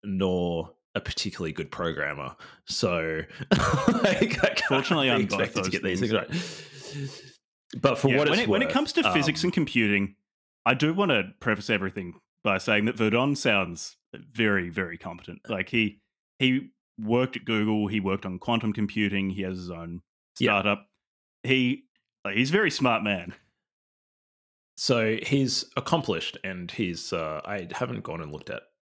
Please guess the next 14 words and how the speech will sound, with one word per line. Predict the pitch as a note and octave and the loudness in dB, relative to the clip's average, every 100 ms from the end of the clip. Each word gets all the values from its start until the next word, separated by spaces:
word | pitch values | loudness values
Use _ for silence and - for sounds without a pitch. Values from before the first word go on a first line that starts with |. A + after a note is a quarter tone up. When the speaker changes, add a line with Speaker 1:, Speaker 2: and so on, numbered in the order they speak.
| _ - | _ -12
Speaker 1:
like, | D2 C#2 - | -10 -10 -12
his | - - - - - - | -12 -8 -6 -6 -10 -16
papers | - - - - | -14 -12 -14 -14
that | - | -14
he | - | -14
published | - - - | -14 -14 -14
'cause | - | -14
he | - | -14
has | D#2 | -14
a | - | -14
P | - | -14
H | - - | -14 -14
D | - - | -14 -14
in | - - | -16 -20